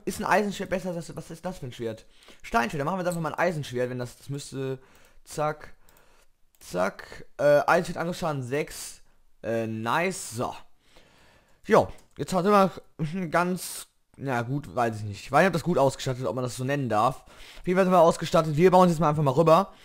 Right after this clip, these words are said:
zu ihm, oder? Hm. Na, wir gehen... Wir gehen zu meinem Nachbar da drüben, den wir hier unten, von hier unten schon gesehen haben. Weil der sieht, äh, relativ, äh, schlecht aus, dass er nicht ganz so gut ist wie die anderen hier.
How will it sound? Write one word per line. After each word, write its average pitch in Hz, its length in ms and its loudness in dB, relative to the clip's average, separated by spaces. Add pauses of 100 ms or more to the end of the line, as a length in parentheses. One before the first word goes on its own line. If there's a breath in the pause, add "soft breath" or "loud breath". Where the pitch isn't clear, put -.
(460 loud breath)
zu - 160 -4
ihm, 170 400 0
oder? 147 500 2 (1400)
Hm. 104 320 -4 (280)
Na, 113 300 -8
wir 120 80 -4
gehen... 170 260 -2 (300 loud breath)
Wir 135 80 2
gehen 214 120 6
zu 240 120 0
meinem 202 100 4
Nachbar 214 340 6
da 151 60 2
drüben, 196 220 2
den 160 100 2
wir 151 100 6
hier 156 160 6
unten, 170 220 0
von 156 180 0
hier 151 140 2
unten 151 160 -2
schon 151 140 -2
gesehen 135 320 0
haben. 120 320 0 (460 loud breath)
Weil 135 120 2
der 165 160 4
sieht, 175 460 -2
äh, - 80 2
relativ, 165 800 2 (720)
äh, 131 380 6
schlecht 170 340 -2
aus, 131 80 -6
dass - 80 -12
er 135 60 -4
nicht 139 180 -4
ganz 143 200 -2
so 120 60 -10
gut 151 180 -2
ist 120 120 -6
wie 123 60 -6
die 117 80 -2
anderen 127 240 0
hier. 113 300 -2